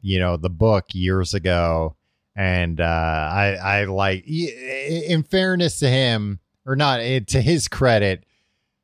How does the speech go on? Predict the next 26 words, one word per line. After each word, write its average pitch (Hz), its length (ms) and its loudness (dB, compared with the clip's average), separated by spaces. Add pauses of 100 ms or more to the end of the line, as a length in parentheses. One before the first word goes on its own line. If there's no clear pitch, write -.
(300)
y-, 139 460 -16
you 156 200 0
know, 117 240 6
he 127 160 4
seemed, 131 540 2
like, 107 380 2 (1700)
as 160 200 0
neutral 185 720 2
as 123 240 2
somebody, 127 640 0
eh, - 540 -20 (540)
doing 143 420 2
press 135 500 0
for 123 320 0
a 98 40 0
movie 110 680 0 (220)
<laughs> - 220 2
based 147 300 0
on 127 220 2
this 123 180 -2
book 120 340 -2
could 107 220 -2
be, 92 380 0
of 95 140 -6
just, 107 260 -4
like, 107 260 0